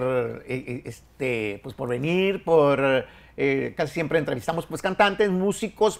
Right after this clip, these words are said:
pero creo que es un buen inicio para empezar también a, a invitar gente que nos pueda motivar, que nos pueda, eh, inspirar para, pues, para lograr una, un, un, una meta, algo que uno dice, "Oye,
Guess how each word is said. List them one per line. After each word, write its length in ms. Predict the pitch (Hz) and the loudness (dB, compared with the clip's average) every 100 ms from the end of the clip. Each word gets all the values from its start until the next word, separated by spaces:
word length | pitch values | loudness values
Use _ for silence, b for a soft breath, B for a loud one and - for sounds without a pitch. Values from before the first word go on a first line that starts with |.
| - | -2
pero 1080 | 175 147 143 147 143 143 143 139 135 - - | 4 6 6 6 4 4 2 2 0 -4 -10
creo 180 | - 156 | -4 -4
que 60 | 185 | -2
es 80 | 160 | -6
un 100 | 175 | -4
buen 140 | 170 | -4
inicio 340 | 170 165 180 | -4 -4 -4
para 220 | 147 135 127 | 0 0 0
empezar 640 | 120 127 - 131 143 143 | -2 -6 0 0 0 -4
también 420 | 135 131 127 127 | -8 -6 -6 -4
a, 220 | 139 127 - b b b _ _ | -4 -4 -8 b b b _ _
a 520 | - 139 127 120 120 120 | -2 0 0 -2 -4 -6
invitar 320 | 123 - 131 | -8 -4 -4
gente 240 | 151 160 | -4 -6
que 60 | 131 | -8
nos 100 | 117 | -10
pueda 540 | - 135 139 139 117 - - | -4 -2 -2 -4 -8 -16 -14
motivar, 640 | 127 123 - 117 123 131 | -10 -10 -6 2 2 2
que 80 | - | -6
nos 240 | 123 110 - | -10 -14 -16
pueda, 840 | 123 127 135 135 131 120 107 90 b b b b | -6 -4 -2 -4 -6 -8 -10 -12 b b b b
eh, 200 | 131 135 | -6 -4
inspirar 640 | 143 139 - 139 135 139 | -4 -6 -4 2 2 2
para, 540 | - 143 127 110 95 95 _ _ _ _ _ - 147 | 2 2 2 -2 -8 -14 _ _ _ _ _ -20 -10
pues, 140 | 147 139 | -4 0
para 180 | 156 147 | 0 2
lograr 280 | 156 208 262 | 4 4 2
una, 240 | 285 269 | 0 -2
un, 160 | 214 233 | -2 -4
un, 460 | 240 233 214 220 | -4 -6 -4 -6
una 280 | 214 220 220 | -4 -4 -2
meta, 300 | 202 190 208 | -2 0 0
algo 300 | 196 185 190 | 0 0 -2
que 80 | - | -4
uno 160 | 180 185 | -6 -4
dice, 300 | 151 - 139 | -4 -2 -2
"Oye, 340 | 147 143 117 | 0 -2 -4